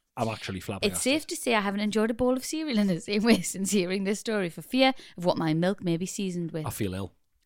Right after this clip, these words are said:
Speaker 2: Isn't that awful?
Speaker 1: Oh, God.
Speaker 2: Isn't that bad? Nothing's safe anymore, you know.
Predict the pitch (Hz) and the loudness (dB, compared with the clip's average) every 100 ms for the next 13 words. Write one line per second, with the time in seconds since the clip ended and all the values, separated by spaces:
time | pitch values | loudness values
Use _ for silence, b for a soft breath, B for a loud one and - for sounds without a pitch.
0 | - 156 165 - 208 202 156 139 156 _ | -14 -6 -4 -2 -4 -6 -8 -8 -10 _
1 | _ _ 127 117 95 - - _ - 110 | _ _ -12 -12 -12 -18 -20 _ -8 -4
2 | 185 214 - 277 285 160 135 - - _ | -2 -4 -4 -4 -4 -6 -8 -16 -20 _
3 | _ _ _ _ _ _ - 175 175 403 | _ _ _ _ _ _ -4 -2 0 -2
4 | - 156 147 277 359 359 180 139 120 120 | -2 -4 -4 -2 0 2 4 2 0 -4